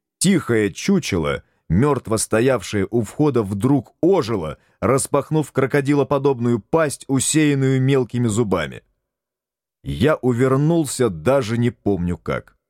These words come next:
Страшные челюсти захлопнулись с раздраженно скрежещущим звуком. Моя задняя лапа взлетела вверх и врезала пяткой в подбородок чудища.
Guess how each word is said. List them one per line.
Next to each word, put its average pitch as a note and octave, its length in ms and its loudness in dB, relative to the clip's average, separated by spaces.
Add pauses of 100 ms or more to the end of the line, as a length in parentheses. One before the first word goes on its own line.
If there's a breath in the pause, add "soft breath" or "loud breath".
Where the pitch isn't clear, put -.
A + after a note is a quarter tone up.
(480)
Страшные G#2+ 760 0
челюсти G2 680 -2 (240 soft breath)
захлопнулись C3 1000 0
с - 160 -8
раздраженно A#2+ 760 0
скрежещущим A2+ 880 -2
звуком. D#2+ 580 -4 (760)
Моя G#2+ 320 0
задняя G#2+ 520 0
лапа A#2 360 0
взлетела G#2+ 520 -2
вверх G#2+ 540 -2 (260)
и D3+ 120 4
врезала C3+ 680 0
пяткой C3+ 500 -2
в - 80 -10
подбородок A2 580 -2
чудища. C2 680 -8